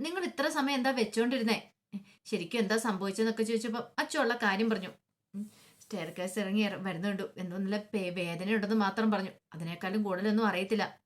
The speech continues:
ഉം, ഞാൻ ഇവരോട് പറഞ്ഞിട്ടുണ്ട് ഉള്ളതായിരുന്നല്ലോ,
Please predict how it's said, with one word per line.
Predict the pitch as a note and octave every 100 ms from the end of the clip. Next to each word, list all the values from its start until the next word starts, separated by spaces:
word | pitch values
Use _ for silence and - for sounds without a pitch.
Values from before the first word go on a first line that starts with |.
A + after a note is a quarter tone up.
| _ _
ഉം, | C#3 - - - -
ഞാൻ | F3+ G#3
ഇവരോട് | G#3 G#3+
പറഞ്ഞിട്ടുണ്ട് | A3+ G#3+ F3 G3+ A3+ A3 - -
ഉള്ളതായിരുന്നല്ലോ, | G#3 G#3 G#3 G3+ G3+